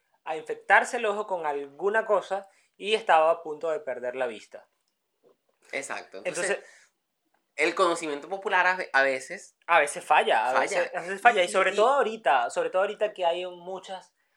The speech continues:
Speaker 1: más enfermedades que están siendo regadas porque tenemos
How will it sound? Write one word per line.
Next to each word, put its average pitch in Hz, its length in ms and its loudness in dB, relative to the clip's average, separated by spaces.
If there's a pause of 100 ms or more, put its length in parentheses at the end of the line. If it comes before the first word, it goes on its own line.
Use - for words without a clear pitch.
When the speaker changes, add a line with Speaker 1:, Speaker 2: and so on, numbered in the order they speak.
(120)
Speaker 1:
más 175 200 -4
enfermedades 156 600 -2
que - 80 -16
están 143 320 -8
siendo 160 240 -8
regadas 180 300 4
porque 170 160 -2
tenemos 131 300 -12